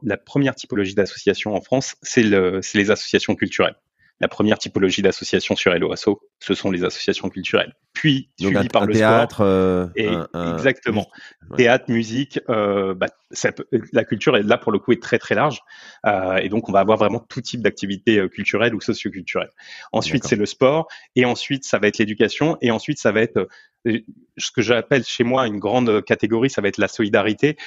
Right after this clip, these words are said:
Speaker 1: où dedans, on pourra avoir aussi bien de l'environnement, de l'humanitaire, euh, de l'aide, euh, de l'aide sociale, et cetera. Donc, en fait, globalement, aujourd'hui, on est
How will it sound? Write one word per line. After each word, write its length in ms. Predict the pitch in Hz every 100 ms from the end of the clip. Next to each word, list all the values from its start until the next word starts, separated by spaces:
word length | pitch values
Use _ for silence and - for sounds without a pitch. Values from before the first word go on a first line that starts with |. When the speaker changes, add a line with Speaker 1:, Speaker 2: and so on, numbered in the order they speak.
| -
Speaker 1:
où 100 | 113
dedans, 220 | 107 107 131
on 60 |
pourra 240 | 123 104 104
avoir 200 | 107 101
aussi 200 | 98 117
bien 160 | 110
de 60 | 107
l'environnement, 680 | 101 98 92 92 101 117 120
de 140 | 107
l'humanitaire, 720 | 104 101 95 92 - 120 120 - - - -
euh, 440 | 101 92 90 92
de 160 | 95 113
l'aide, 400 | 110 117 139 120
euh, 320 | 98 95 95
de 140 | 95
l'aide 180 | 104 104
sociale, 460 | - 107 - 120 117
et 60 | -
cetera. 420 | 92 101 90 - _ - - _
Donc, 140 | 113
en 60 | 123
fait, 180 | 175 147
globalement, 540 | 120 113 113 147 156
aujourd'hui, 640 | - 110 110 107 139 160 - -
on 160 | 110
est 160 | 110